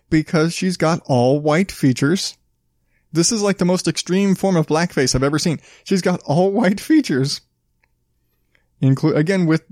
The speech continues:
like, you know, black people, the out-,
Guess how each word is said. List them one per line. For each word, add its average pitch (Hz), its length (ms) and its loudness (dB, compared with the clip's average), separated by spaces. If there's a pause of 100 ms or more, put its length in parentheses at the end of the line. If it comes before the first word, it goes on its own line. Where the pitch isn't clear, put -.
(120)
like, 156 260 0 (640)
you 135 280 -2
know, 165 220 0 (540)
black 131 260 -2
people, 170 580 0
the 127 200 0 (260)
out-, 127 180 -6